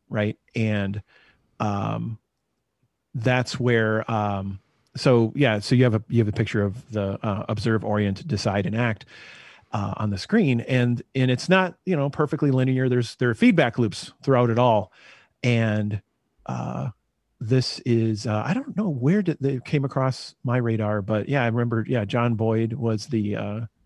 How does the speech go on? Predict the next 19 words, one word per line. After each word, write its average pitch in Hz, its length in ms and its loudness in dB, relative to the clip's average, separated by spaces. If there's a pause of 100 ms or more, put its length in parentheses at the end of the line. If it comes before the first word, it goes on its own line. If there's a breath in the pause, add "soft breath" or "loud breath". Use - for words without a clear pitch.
(240)
author 120 280 -8
of 123 100 -10
that, 131 220 -10 (480)
um, 110 260 -8 (380)
which - 280 -10 (300)
I 107 160 -2
saw 104 300 -2
re-, 107 180 -4 (300)
the, 110 340 -8 (300)
it, 151 320 -8
it 147 40 4
was 131 240 2
in 131 220 0
the 117 100 0
foot-, 107 420 -2
footer 104 300 -2
of 92 100 -4
that 104 200 -4
image. 101 400 -6